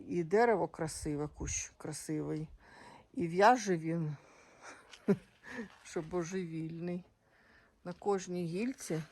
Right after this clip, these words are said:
дивіться, на кожній. Коли в мене, <laughs> мене просять живці, то я ж, ви бачите, я-, як я можу відрізати живці, якщо на кожній гільці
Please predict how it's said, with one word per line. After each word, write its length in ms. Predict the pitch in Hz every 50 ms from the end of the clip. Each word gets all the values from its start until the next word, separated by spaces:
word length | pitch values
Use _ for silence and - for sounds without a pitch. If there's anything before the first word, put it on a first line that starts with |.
| _ _ -
дивіться, 480 | 170 165 165 165 165 160 - - 160
на 160 | 160 170 175 175 -
кожній. 720 | - - 185 180 175 165 156 147 147 147 151 143 139 151 - - - - - - - -
Коли 240 | - 175 180 185 180 - -
в 120 | - 170 180
мене, 360 | 185 180 160 180 185 160 135
<laughs> 80 | - -
мене 340 | 208 208 208 196 196 208 208
просять 680 | 208 - 196 185 185 185 - - 196 196 185 - - - - - - - -
живці, 680 | 170 175 185 180 190 - - - - 240 254 269 285 302 - - - - - - _ _
то 180 | - - 160 185
я 300 | 190 185 190 185 196 208
ж, 520 | 196 196 196 202 202 190 185 180 180 180 185 - -
ви 120 | - 190 202
бачите, 480 | 196 190 170 - - - 170 - -
я-, 140 | 170 170 -
як 320 | 175 180 202 190 185 - -
я 80 | 185
можу 380 | 175 170 170 170 160 160 170 165
відрізати 680 | 160 170 160 165 175 170 156 160 170 160 156 - 170
живці, 640 | 156 156 160 160 156 - - - 214 262 370 392 359 - _ _ _ _ _ _ _ _ _ _ _ _ - - - - - - - - - - -
якщо 320 | - 180 160 - - 190 175
на 140 | 180 190
кожній 800 | 185 - - - 214 190 180 170 147 143 147 143 143 143 139 - - - - _ _ _ - - - _ _ - _ _ _ _ - - - _ _ _ _ _ _ _ _ _ _ _ _ _ - _ _ _ _ _ _ - _ _ _ _ _ _ _ _ - _ _ _ _ _ _ _ _ - - - - -
гільці 600 | 160 165 185 214 247 - - - - - 247 240